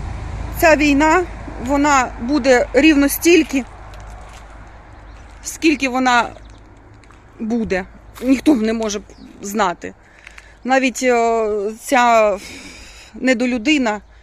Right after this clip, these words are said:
нелюдина, нелюдь просто, який пішов на нас війною, який оце, е, робить це все горе для нашої країни.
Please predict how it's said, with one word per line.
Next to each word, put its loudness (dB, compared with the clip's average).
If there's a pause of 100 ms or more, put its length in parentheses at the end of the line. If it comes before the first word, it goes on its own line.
(560)
нелюдина, -2 (840)
нелюдь -4
просто, -16 (560)
який -8
пішов -6
на -6
нас -10
війною, -2
який -6
оце, -4
е, -10 (380)
робить -4
це -16
все -12
горе -4 (400)
для -6
нашої -2
країни. -8